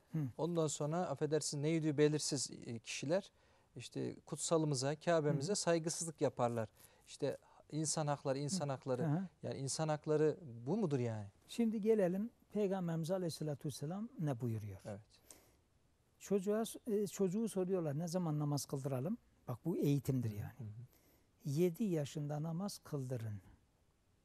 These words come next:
Speaker 1: Yedi yaşında namaz kıldırın. On yaşına gelip kılma-, kılmazlarsa biraz zorlayın.
Speaker 2: Hmm.
Speaker 1: Var. Bu, bu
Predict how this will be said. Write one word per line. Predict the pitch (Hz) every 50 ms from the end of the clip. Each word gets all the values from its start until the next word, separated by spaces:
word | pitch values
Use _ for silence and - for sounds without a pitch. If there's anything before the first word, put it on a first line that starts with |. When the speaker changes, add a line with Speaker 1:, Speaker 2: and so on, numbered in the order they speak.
| _ _ _ _ _ _ _ _ _ _ _ _ _ _ _ _ _ _ _ _ _ _ _ _ _ _ _ _ _ -
Speaker 1:
Yedi | 160 156 160 160 175
yaşında | 165 143 - 160 156 147
namaz | 147 151 160 185 185 -
kıldırın. | - 160 147 139 131 113 101 98 - _ _ _ _ _ _ _ _ _ - - _ _ _ _ _ _ _ _ _ _ _ _ _ _ -
On | 196 202 214 202
yaşına | 185 175 160 - - 160 160 156
gelip | 151 139 156 151 156 151 -
kılma-, | - - 175 160 160 190 240
kılmazlarsa | - - 151 151 151 147 139 135 180 190 180 - 214 196 170
biraz | 160 170 180 170
zorlayın. | 143 147 143 131 131 127 117 107 -
Speaker 2:
Hmm. | - 117 117 113 110 110 110 - - - _ _ _ _ _ _ _ _ _ _ _ - 151
Speaker 1:
Var. | 151 123 101 - - _ _ _ _ _ _ _ _ -
Bu, | 139 117 113 117
bu | 127 123 123